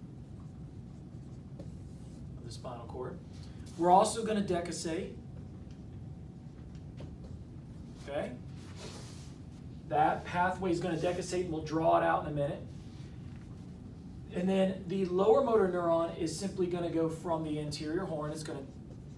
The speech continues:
pick up and go to a muscle. We're gonna keep it real simple.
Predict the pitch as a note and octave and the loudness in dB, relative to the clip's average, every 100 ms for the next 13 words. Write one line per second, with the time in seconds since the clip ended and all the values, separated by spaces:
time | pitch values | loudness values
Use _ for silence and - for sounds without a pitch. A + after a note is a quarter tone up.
0 | - - - - - E3 E3+ D#3+ - - | -14 -14 -14 -12 -6 -2 2 2 0 -8
1 | - - - - E3+ D#3 D3 D3+ D#3+ D3+ | -12 -12 -14 -8 -6 -4 -4 -2 2 4
2 | D#3 D#3 - E3+ D3 C#3+ C#3+ C3+ - - | 2 0 -2 -2 -2 -2 -2 -6 -10 -12
3 | - - B2+ B2+ A#2+ A#2 A#2 - - - | -12 -8 -6 -4 -4 -6 -8 -12 -14 -14
4 | - - - - - - - - - - | -12 -12 -12 -12 -14 -12 -10 -10 -10 -10
5 | - - - - - - - - - - | -12 -12 -12 -14 -14 -14 -14 -14 -14 -12
6 | - - - - - - - - - - | -12 -12 -12 -12 -12 -12 -10 -10 -8 -8
7 | - - - - - - | -8 -8 -10 -10 -10 -10